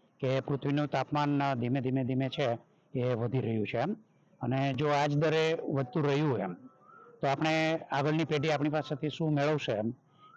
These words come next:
એ કલ્પના કરીએ તો પણ આપણને ધ્રુજારી છૂટે, અ, એવું વાતાવરણ લગભગ છે એમ. આપણી જે ભારતીય પરંપરા છે એ પરંપરામાં આપણે હંમેશા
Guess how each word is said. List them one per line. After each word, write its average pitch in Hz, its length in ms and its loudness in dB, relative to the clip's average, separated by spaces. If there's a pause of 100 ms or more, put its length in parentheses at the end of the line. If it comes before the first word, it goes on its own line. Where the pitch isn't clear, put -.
એ 156 220 2
કલ્પના 151 400 0
કરીએ 160 220 0
તો 151 160 0
પણ 151 140 -2
આપણને 147 340 0
ધ્રુજારી 135 400 0
છૂટે, 131 400 -2 (340)
અ, 135 60 -2 (260)
એવું 143 440 0
વાતાવરણ 131 340 0
લગભગ 120 300 -2
છે - 220 -6
એમ. 82 220 -2 (840)
આપણી 170 580 0 (180)
જે 143 120 2
ભારતીય 139 440 0
પરંપરા 147 480 0
છે 127 520 -2 (480)
એ 156 160 2
પરંપરામાં 160 680 2
આપણે 160 200 0
હંમેશા 160 640 2